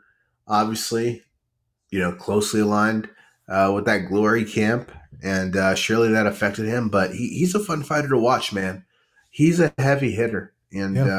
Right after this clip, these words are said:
Speaker 1: uh,
Speaker 2: no, he is.
Speaker 1: you know, I, I think, I think he'll win that fight. I, man, that Dricus Brunson fight is so good. Like, like, that's crazy that Brunson is, is a dog in that fight.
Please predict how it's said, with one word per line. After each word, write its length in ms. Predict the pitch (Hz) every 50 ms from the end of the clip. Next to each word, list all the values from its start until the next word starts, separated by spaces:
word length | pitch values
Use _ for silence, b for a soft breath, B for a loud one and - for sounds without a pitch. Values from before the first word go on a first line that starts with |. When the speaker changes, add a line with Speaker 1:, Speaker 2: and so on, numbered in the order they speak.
| 95
Speaker 1:
uh, 20 | 92
Speaker 2:
no, 100 | 127 131
he 120 | 123 127
is. 140 | 143 135 -
Speaker 1:
you 60 | 180
know, 120 | 185 180 180
I, 380 | 180 175 139 - - - 165
I 120 | 196 208 180
think, 180 | 190 190 - - - _ _
I 120 | - 160 185
think 160 | 220 202 -
he'll 140 | 170 143 107
win 160 | 110 101 98
that 180 | 98 92 - -
fight. 320 | - 101 98 98 98 101
I, 160 | 113 101 - B B B B B B B
man, 220 | - 117 127 120 120
that 200 | 143 151 135 -
Dricus 420 | - 117 120 117 - 98 87 -
Brunson 340 | - 80 87 92 95 92 87
fight 220 | - - 87 85
is 140 | 85 80 -
so 260 | - - 98 92 85 - _
good. 280 | 82 82 80 73 - 73
Like, 280 | 80 90 90 87 - _ _ _ _ _ _ _ _ _ _ 104
like, 180 | 104 104 101
that's 200 | - 165 170 -
crazy 460 | - - - 104 101 98 92 92 92 87
that 200 | 87 80 78 -
Brunson 380 | - 92 95 90 - 101 95
is, 140 | 90 85 - -
is 200 | - 92 - -
a 140 | 90 85 -
dog 400 | - 82 82 87 90 92 95 104
in 120 | 113 113
that 220 | 113 117 123 - -
fight. 380 | - 127 120 123 127 120 117